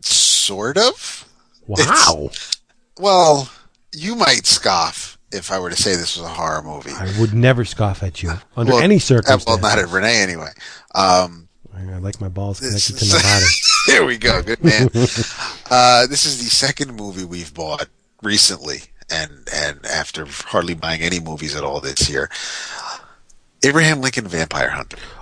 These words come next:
Speaker 2: Ooh, I heard good things about that.
Speaker 1: This was a pip. This was absolutely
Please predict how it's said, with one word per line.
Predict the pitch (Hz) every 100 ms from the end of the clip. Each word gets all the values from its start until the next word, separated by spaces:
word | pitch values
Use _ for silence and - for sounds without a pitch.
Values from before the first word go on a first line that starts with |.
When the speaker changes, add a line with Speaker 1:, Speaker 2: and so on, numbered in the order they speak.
| -
Speaker 2:
Ooh, | 254 302 220 131 -
I | 180
heard | 240 285 285 233
good | 302 240
things | 311 339 320
about | 123 117 107
that. | - 98 78 - -
Speaker 1:
This | 107 107 139 160 156 - - _
was | 107 107 107 101 95 - - _ _ _ _ -
a | -
pip. | - - 71 -
This | 120 147 -
was | 135 117 -
absolutely | 113 131 143 - - 147 131 120 120 110 101 98 92 90